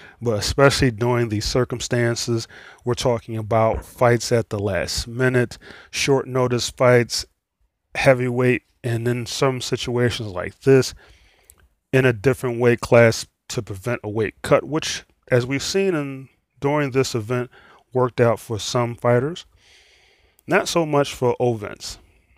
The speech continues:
No surprise there, he gets tired and he's doing the jog throughout. I mean, he, he got, he has to stop.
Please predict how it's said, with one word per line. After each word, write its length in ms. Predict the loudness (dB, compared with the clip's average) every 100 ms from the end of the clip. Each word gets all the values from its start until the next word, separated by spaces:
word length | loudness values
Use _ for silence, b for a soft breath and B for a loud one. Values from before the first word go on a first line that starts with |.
| _ _ _ _ _ -18 -18 -6
No 140 | 4 4
surprise 560 | 4 4 8 8 6
there, 200 | 4 4
he 120 | 4 2
gets 280 | 0 -2 -2
tired 400 | 0 2 4 2
and 120 | 0
he's 320 | -2 -2 -4
doing 300 | -4 -2 -2
the 80 | -2
jog 600 | 4 6 6 4 2 -4 B B B B B B -8
throughout. 560 | -6 2 4 4 2
I 80 | -2
mean, 380 | -2 -2 -2 -6
he, 600 | -4 0 0 2 2 2 0 b b b b b b b _ _ _ _ _ _ _ -20 -4
he 140 | -2
got, 260 | 2 2 4
he 120 | 2
has 180 | 2 2
to 80 | 0
stop. 380 | -4 -4 -4